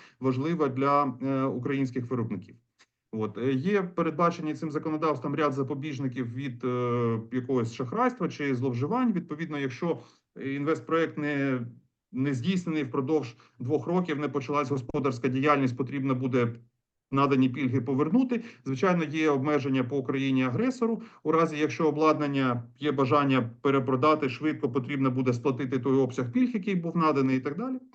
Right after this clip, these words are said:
Під час роботи над цією ініціативою ми зробили економіко-математичне моделювання, і ми маємо при різних сценаріях, е, різні,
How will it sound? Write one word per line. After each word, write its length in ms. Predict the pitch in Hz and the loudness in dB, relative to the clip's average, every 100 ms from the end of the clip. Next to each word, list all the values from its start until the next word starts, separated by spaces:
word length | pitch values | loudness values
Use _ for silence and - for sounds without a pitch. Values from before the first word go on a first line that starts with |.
| - - _ _ | -20 -20 _ _
Під 100 | 160 | -8
час 240 | - 214 190 | 0 0 0
роботи 320 | 185 196 190 | 0 2 2
над 180 | 180 175 | 0 0
цією 200 | 180 170 | 0 0
ініціативою 600 | 170 170 165 170 160 156 | 0 -2 -2 -2 -2 -2
ми 100 | 156 | -2
зробили 420 | 151 147 156 151 | -4 -2 0 0
економіко-математичне 1080 | 135 147 147 139 139 139 147 143 139 131 143 | -2 -4 -4 -4 -4 -4 -4 -6 -6 -6 -6
моделювання, 600 | 143 147 175 240 269 208 | -6 -2 -2 0 2 2
і 40 | |
ми 120 | 160 202 | 2 2
маємо 520 | 170 180 170 160 127 - _ _ | 2 2 2 -2 -6 -16 _ _
при 400 | 160 175 170 143 | -2 0 0 0
різних 360 | 175 175 165 127 | 0 0 -2 -4
сценаріях, 720 | - 175 233 214 190 180 - _ - | -2 0 0 0 0 -2 -10 _ -4
е, 200 | 147 147 | -2 0
різні, 580 | 175 175 156 151 127 | 2 0 0 -2 -4